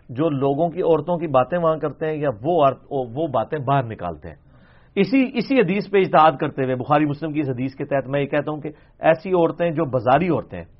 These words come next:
جو لوگوں کے گھروں کی کہانیاں لوگوں کو باہر بتاتی ہیں اور سیکس کے اوپر مبنی گفتگو کرتی ہیں، ایسی عورتوں سے بھی اپنی عورتوں کو پردہ کروانا چاہیے، ان کے ساتھ interaction نہیں کروانا چاہیے۔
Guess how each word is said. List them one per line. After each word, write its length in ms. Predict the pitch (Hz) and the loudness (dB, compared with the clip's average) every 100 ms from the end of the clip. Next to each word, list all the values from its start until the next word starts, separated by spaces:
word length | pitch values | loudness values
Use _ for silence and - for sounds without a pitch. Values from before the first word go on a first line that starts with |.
| _ _ - _ - | _ _ -20 _ -10
جو 280 | 120 175 180 | 0 2 2
لوگوں 480 | 147 160 160 185 185 | 2 0 0 -2 -2
کے 240 | 180 175 131 | -2 -4 -2
گھروں 220 | 123 147 | -4 -4
کی 140 | 160 165 | -6 -6
کہانیاں 400 | 143 127 143 156 | -4 -4 -4 -4
لوگوں 220 | 127 139 | -4 -4
کو 120 | 139 | -2
باہر 220 | 135 160 | 4 4
بتاتی 460 | 117 110 110 117 98 | 2 -4 -6 -8 -14
ہیں 80 | 87 _ _ _ _ _ _ - | -14 _ _ _ _ _ _ -4
اور 140 | 143 | -2
سیکس 340 | 143 - 202 - | -2 0 -2 0
کے 80 | 196 | -4
اوپر 140 | 190 | -2
مبنی 300 | 151 147 170 | -4 -2 -2
گفتگو 280 | 143 - 170 | -6 -8 -4
کرتی 260 | 151 151 | -4 -4
ہیں، 120 | 127 127 - | -8 -4 2
ایسی 280 | 175 175 | 2 2
عورتوں 400 | 190 180 170 190 | -4 0 0 0
سے 180 | 180 165 | -2 -2
بھی 280 | 139 285 - - - _ | 0 -2 -2 -6 -20 _
اپنی 220 | 143 147 151 | -6 -4 -4
عورتوں 280 | 135 147 | -4 -6
کو 80 | 143 | -10
پردہ 260 | - 135 127 | -2 0 0
کروانا 400 | 120 101 95 98 | -2 -8 -10 -12
چاہیے، 280 | 90 85 101 | -14 -14 -10
ان 140 | 139 | -8
کے 100 | 156 | -8
ساتھ 260 | 151 147 - | -4 -4 -4
interaction 520 | 151 139 131 - 123 | -8 -2 -2 -4 -4
نہیں 100 | 151 | -4
کروانا 380 | 147 87 78 73 | -4 -10 -12 -16
چاہیے۔ 280 | - - | -18 -20